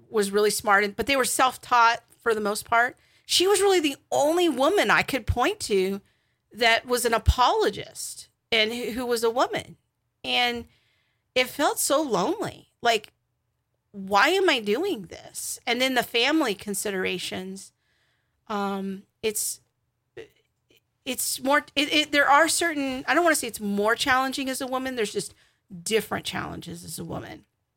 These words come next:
Is you have to be married to a man that really believes in your ability, that they're willing to move,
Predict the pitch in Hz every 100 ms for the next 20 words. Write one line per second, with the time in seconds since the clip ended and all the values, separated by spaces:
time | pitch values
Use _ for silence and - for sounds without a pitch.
0 | _ _ _ _ 208 214 220 240 - 277
1 | 220 208 220 233 202 202 196 196 196 190
2 | 190 _ _ _ _ _ _ 220 196 180
3 | - _ 196 220 220 214 190 190 190 208
4 | 226 208 196 185 185 185 196 190 190 180
5 | 175 185 190 226 240 254 269 - _ _
6 | _ _ _ _ _ 214 202 - 202 202
7 | 220 214 208 220 233 240 220 208 185 190
8 | 190 - - _